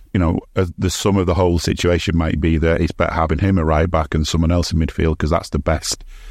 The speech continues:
strongest team that we can put out in that situation. But hopefully, hopefully we're not gonna be talking about this that much, because hopefully Trent's gonna be back and playing a lot of games,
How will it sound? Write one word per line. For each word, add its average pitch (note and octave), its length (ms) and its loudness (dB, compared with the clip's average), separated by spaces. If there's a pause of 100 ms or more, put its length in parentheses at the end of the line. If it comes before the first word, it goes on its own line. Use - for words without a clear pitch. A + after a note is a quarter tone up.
(180)
strongest E2+ 560 0
team F2 160 2
that E2+ 80 0
we E2 100 0
can E2+ 160 -2
put E2 140 0
out D#2+ 200 0
in E2+ 140 2
that - 160 -2
situation. E2+ 600 0
But E2 140 0
hopefully, G2 480 0 (360)
hopefully E2+ 460 0
we're F2+ 100 0
not G2+ 120 0
gonna E2+ 120 0
be D#2+ 80 0
talking E2 280 0
about E2 140 0
this D2 140 -2
that - 220 -2
much, - 260 -4
because D2+ 260 -2
hopefully D#2 320 0
Trent's E2 300 0
gonna D#2+ 140 0
be D#2 140 0
back D#2 280 -4
and D#2+ 100 0
playing D#2 240 0
a D#2+ 60 2
lot D#2 160 2
of D#2+ 60 0
games, E2+ 360 2